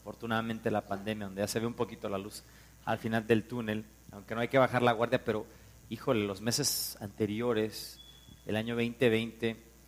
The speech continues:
fueron momentos muy difíciles, han sido momentos muy difíciles porque muchos de los que estaban enfrentando el duelo, Rosy, lo estaban haciendo solos. En algún momento los que estábamos cerca ni siquiera pudimos estar cer-, estar cerca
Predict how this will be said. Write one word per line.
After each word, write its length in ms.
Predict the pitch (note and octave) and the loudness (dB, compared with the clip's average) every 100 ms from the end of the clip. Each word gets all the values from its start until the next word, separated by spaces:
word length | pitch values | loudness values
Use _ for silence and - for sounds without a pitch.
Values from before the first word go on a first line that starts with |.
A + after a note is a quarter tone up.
| - - - - | -20 -20 -10 -2
fueron 200 | B2+ C#3+ | 0 0
momentos 420 | B2+ B2+ C3+ B2 | -2 -4 -6 -6
muy 160 | C3 | -4
difíciles, 580 | E3 - D3 - A2+ A#2 | -2 -2 -2 2 4 4
han 100 | A#2+ | 2
sido 180 | - C#3+ | 0 0
momentos 340 | A#2+ A#2+ C3+ | 0 -4 -8
muy 140 | B2 A#2 | -8 -8
difíciles 420 | A#2+ A2+ A#2+ A2+ | -10 -4 -2 -2
porque 320 | - - A2 | -4 -6 -4
muchos 680 | G#2+ B2+ F3 - F#3+ F3 - - - - - - | -4 -4 -8 -8 -10 -10 -14 -20 -20 -20 -12 0
de 80 | B2 | 0
los 100 | A2+ | 0
que 60 | |
estaban 300 | - C3+ D3 | 4 4 4
enfrentando 460 | D3 B2+ A2 B2 B2+ | 0 -4 -2 -2 -2
el 80 | A#2+ | -2
duelo, 280 | A#2 A#2 A2 | -2 -2 -4
Rosy, 300 | A2+ - G#2+ | -8 -12 -14
lo 60 | G#2 | -12
estaban 240 | B2+ C3+ | -8 -6
haciendo 260 | B2+ C3 B2+ | -6 -8 -12
solos. 240 | - - - - - - - - - - - - | -14 -18 -20 -20 -20 -20 -20 -20 -20 -20 -16 -4
En 80 | |
algún 160 | A2 B2 | -2 0
momento 720 | C3+ C3+ C3+ - C#3+ C#3+ - A#2 | 0 0 -2 2 2 0 -4 -6
los 180 | A#2+ | -6
que 80 | - | -4
estábamos 320 | - C3+ C3+ B2+ | 2 4 4 -2
cerca 240 | B2+ C#3+ | 0 0
ni 120 | C3 | 0
siquiera 440 | - A#2+ C3+ E3+ - | -2 2 6 6 4
pudimos 380 | C3+ A#2 B2 | -2 -4 -8
estar 220 | A2+ - A2 | -6 -4 -4
cer-, 140 | - A2+ A2 | -6 -10 -12
estar 260 | G#2+ - A#2 | -4 0 2
cerca 400 | B2+ A#2 - | 4 2 2